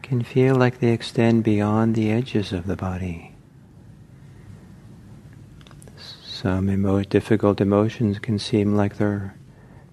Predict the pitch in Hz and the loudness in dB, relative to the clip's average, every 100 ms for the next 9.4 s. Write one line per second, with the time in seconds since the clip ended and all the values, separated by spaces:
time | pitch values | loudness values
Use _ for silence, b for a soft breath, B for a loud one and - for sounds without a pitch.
0 | - - 110 107 120 143 139 - 92 90 | -20 -4 0 2 2 2 -2 -6 -6 -4
1 | 90 90 95 98 - - - - - - | -6 -6 -8 -10 -14 -20 -20 -20 -20 -20
2 | - - - B B B B B B B | -20 -20 -20 B B B B B B B
3 | B B - - - - 123 120 123 147 | B B -20 -20 -20 -10 -4 0 2 2
4 | 170 165 156 113 - 139 123 120 107 90 | 2 2 2 -2 -6 0 2 4 2 -2
5 | 87 - - - 135 143 156 160 151 147 | -8 -14 -16 -8 -2 -2 0 2 2 0
6 | - - - - - B B B B B | -6 -20 -20 -20 -20 B B B B B
7 | - - - - 135 - - 135 135 135 | -20 -20 -20 -6 -4 -2 0 0 2 0
8 | 127 123 113 107 117 117 95 92 - 92 | 0 0 0 2 2 2 -2 -6 -6 -6
9 | 90 92 - | -6 -8 -12